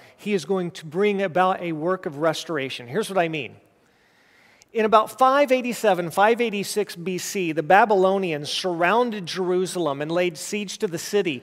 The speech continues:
starving the people out. It, it was such a brutal moment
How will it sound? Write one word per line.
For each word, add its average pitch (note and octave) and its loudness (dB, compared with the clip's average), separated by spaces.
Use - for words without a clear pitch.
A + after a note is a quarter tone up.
starving A#3 2
the G#3 2
people G#3 -4
out. D#3 0
It, A3+ 0
it C4 -2
was A3+ 2
such D4+ -2
a B3+ 0
brutal G3 4
moment F3+ 0